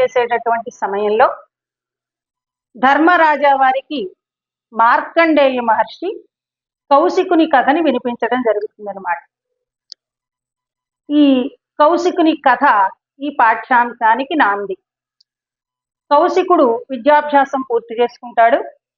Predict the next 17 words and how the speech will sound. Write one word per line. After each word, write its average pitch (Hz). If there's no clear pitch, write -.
గురువు 339
గారు, 339
"నాయనా, 311
నువ్వు 285
ఇంక 285
ఇంటికి 294
వెళ్ళిపోవచ్చు, 262
నేటితో 269
నీ 269
విద్యాభ్యాసం 254
పూర్తయింది, 277
ఇంటికి 285
వెళ్ళి 269
నువ్వు 262
గృహస్థాశ్రమ 254
ధర్మాన్ని 240
స్వీకరించి 285